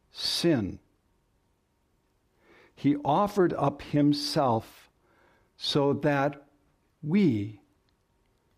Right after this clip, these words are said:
would be covered by his blood,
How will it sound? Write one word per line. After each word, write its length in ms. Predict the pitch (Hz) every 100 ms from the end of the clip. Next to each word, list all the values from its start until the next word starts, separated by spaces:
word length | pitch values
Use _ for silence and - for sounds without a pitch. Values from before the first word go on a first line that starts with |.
| _ _ _ _ _ _ -
would 240 | 135 120
be 180 | 131 120
covered 680 | - - 165 175 175 151 131
by 260 | 127 135
his 340 | 123 131 123 127
blood, 580 | - 117 113 101 104